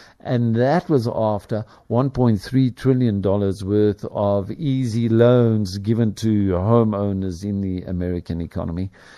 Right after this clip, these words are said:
And that was after the, um, dot-com phenomenon, uh, trying to attract money into the American economy with lies that all of these, like, funny little digital guys with pimples on their faces are gonna make money.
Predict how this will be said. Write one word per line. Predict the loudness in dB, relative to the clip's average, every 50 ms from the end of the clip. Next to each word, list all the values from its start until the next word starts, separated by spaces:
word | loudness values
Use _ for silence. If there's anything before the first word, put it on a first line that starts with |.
| -20 -20 -16 -8
And | -2 0 0 2 2 2 2
that | 2 2 0 0 0
was | -2 -2 0 2
after | 2 2 2 2 2 2 0 -2 -2 0 4 4 4 4 2 0 -4 _ -20 -20 -20 -20 -12 -8
the, | -4 0 4 6 6 8 8 6 6 4 2 0 -2
um, | -2 0 0 0 2 0 0 0 0 0 -2 -4 -6 -8 -8 -8 -4 2
dot-com | 4 4 4 2 0 _ 0 2 4 4 6 4 4 4 4 2 2 0 -2 -2
phenomenon, | -2 -2 0 2 2 2 2 2 2 2 2 0 0 -2 -2 -2 -2
uh, | -4 -4 -2 -2 -2 0 0 0 -2 -2 -4 -6 -12 -20 -20 _ _ _
trying | 2 2 4 4 2 2 2
to | 2 2 2
attract | 2 2 0 0 -2 0 0
money | 0 2 2 2 0 0 0 0
into | -2 0 0 -2
the | -2 0 0
American | 0 0 0 0 -2 -2 -2 -2 -2
economy | -2 -4 -4 -4 -2 0 0 0 0
with | -2 -2 -4 -4 -4
lies | -4 -2 -2 -2 -2 -2 -2 -2
that | -4 -4 -2
all | -4 -4 -4
of | -4 -6
these, | -6 -6 -8 -8 -8
like, | -8 -8 -8 -8
funny | -6 -6 -4 -4 -4
little | -4 -6 -6 -6 -8 -10
digital | -8 -10 -10 -10 -10 -12 -8 -8 -8 -6
guys | -4 -4 -4 -4 -4 -4
with | -6 -6 -4 -2
pimples | -2 -2 -2 -2 -4 -4
on | -4 -4 -4
their | -6
faces | -6 -4 -4 -2 -2 -4 -4 -8 -6
are | -6
gonna | -6 -4 -4 -2
make | -2 -4 -4 -4 -6
money. | -6 -4 -4 -4 -6